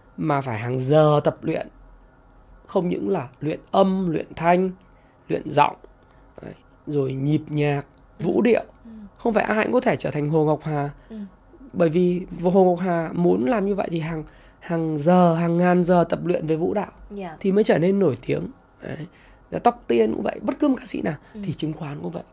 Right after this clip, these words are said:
Speaker 2: Ừ.
Speaker 1: Đầu tư tài chính nói chung, về bất động sản, về chứng khoán, về tiền số cũng vậy.
Speaker 2: Dạ.
Speaker 1: Phải bỏ công tìm hiểu.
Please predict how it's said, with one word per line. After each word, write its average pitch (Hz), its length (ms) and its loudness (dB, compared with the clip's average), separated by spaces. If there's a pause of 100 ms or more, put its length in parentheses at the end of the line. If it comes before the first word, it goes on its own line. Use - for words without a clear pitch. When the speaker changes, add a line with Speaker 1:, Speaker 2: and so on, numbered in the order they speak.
(100)
Speaker 2:
Ừ. 208 60 -14 (340)
Speaker 1:
Đầu 156 240 6
tư 220 140 6
tài 151 180 -2
chính 165 300 -6 (100)
nói 165 180 -4
chung, 226 320 -4
về - 100 -6
bất 202 140 -6 (100)
động - 120 -18
sản, - 280 -4
về - 80 -14
chứng 156 220 -6
khoán, 165 320 -6 (380)
về 151 180 2
tiền 143 180 4
số 139 160 -2 (120)
cũng - 100 -8
vậy. - 120 -8 (260)
Speaker 2:
Dạ. 190 120 -12 (180)
Speaker 1:
Phải 127 160 -2
bỏ 104 260 -4
công 160 220 -2
tìm - 180 -8
hiểu. 107 160 -10